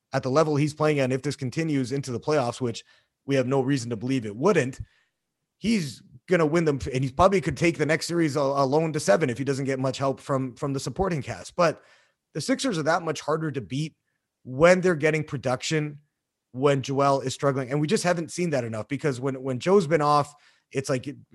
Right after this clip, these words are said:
Tobias Harris is unable to make jumpers consistently. Seth Curry, on nights where Joel is on, he ends up being on at the same <laughs> time. But we've seen it when Joel's off, that Seth is off as well. So that'll not only shows us how important Joel is to the squad,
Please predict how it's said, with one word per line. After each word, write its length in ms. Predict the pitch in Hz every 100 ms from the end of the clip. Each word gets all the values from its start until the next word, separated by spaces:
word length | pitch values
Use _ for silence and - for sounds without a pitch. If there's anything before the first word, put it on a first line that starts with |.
| 151
Tobias 360 | - 139 151 143
Harris 240 | 190 147
is 100 | 127
unable 300 | 131 127 123 123
to 80 |
make 260 | 123 131 95 - 131
jumpers 340 | 143 120 127
consistently. 720 | - 113 135 - 117 110 98 - -
Seth 260 | - 143 -
Curry, 420 | 208 202 139 127 -
on 220 | 135 135
nights 280 | 139 139 139
where 380 | 143 135 131 123
Joel 380 | - 135 123 123
is 100 | 156
on, 360 | 202 160 143 - - _ _ _
he 240 | 190 233 175
ends 200 | 165 143
up 220 | 151 107
being 180 | 156 147
on 200 | 147 139
at 80 |
the 80 | 139
same 220 | 143 143
<laughs> 100 | 147
time. 180 | 233 196
But 160 | 156 156
we've 140 | 143
seen 200 | - 233
it 100 | 175
when 140 | 151 143
Joel's 380 | 143 131 131
off, 400 | 160 240 202 156 - - - -
that 140 | 147
Seth 260 | - 190 185
is 120 | 151
off 220 | 143 143
as 120 | 139
well. 220 | 156 175 135
So 340 | 160 135 131 - -
that'll 260 | 143 180 170
not 200 | 165 170
only 200 | 160 143
shows 360 | - 170 165 147
us 180 | 143 -
how 220 | 143 135
important 440 | 123 - 170 135 113
Joel 300 | 139 139 131
is 100 | 127
to 80 | 113
the 100 | 101
squad, 440 | 180 196 117